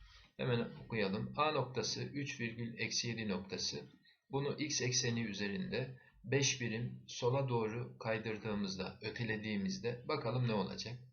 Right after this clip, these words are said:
Şimdi x ekseni üzerinde siz üç noktasını bulun. Beş birim sol tarafa, bu taraf sağ taraf, bu taraf sol taraf.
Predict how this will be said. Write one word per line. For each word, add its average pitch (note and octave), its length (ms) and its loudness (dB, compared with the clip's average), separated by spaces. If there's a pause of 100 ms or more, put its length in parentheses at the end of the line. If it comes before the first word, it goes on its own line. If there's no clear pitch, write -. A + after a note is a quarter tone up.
(500)
Şimdi - 240 -6
x F#3 220 2
ekseni C3+ 320 2
üzerinde G2+ 600 0 (360)
siz C3+ 320 -4
üç - 200 -4
noktasını B2+ 560 2
bulun. A2 380 -2 (460)
Beş D3+ 280 4
birim C#3 220 4
sol C3 280 4
tarafa, G2 500 0
bu C3+ 80 -4
taraf A#2 280 2
sağ A#2 260 2
taraf, G#2+ 440 -2
bu B2+ 120 0
taraf A2 340 2 (160)
sol C3 280 2
taraf. G2 300 -4